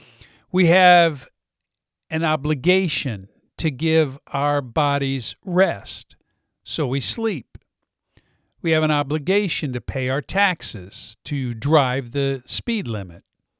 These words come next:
most of the time, or to go to work and pay our bills. Then if we get married and have kids, our obligations go through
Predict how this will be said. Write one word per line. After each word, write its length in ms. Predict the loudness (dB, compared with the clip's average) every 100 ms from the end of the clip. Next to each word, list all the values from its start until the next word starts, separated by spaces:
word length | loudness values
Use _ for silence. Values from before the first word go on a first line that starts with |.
| _ _ _ -4
most 300 | -2 -2 -4
of 40 |
the 60 | -10
time, 320 | -10 -14 -14 _ -20 -20 -20 -20 _ -2
or 360 | 4 8 6
to 160 | 4 0
go 160 | 4 6
to 100 | 6
work 460 | 8 6 4 -10 _
and 180 | -6 0
pay 180 | 0 2
our 140 | 0
bills. 580 | 2 0 0 -4 -8 -16 _ _ _
Then 280 | 0 0 2
if 120 | 0
we 140 | 0
get 180 | 0 -4
married 600 | -2 -2 -2 -2 -4 -6 -20 _ _ _ _ _ _
and 160 | -2 0
have 380 | 2 0 -4 _
kids, 640 | -2 2 2 0 -6 -14 -16 _ _ _ _
our 160 | -4 2
obligations 920 | 2 2 0 2 0 0 -4 -6 -8
go 380 | -2 0 0 -2
through 720 | -6 -12 -2 0 2 0 -6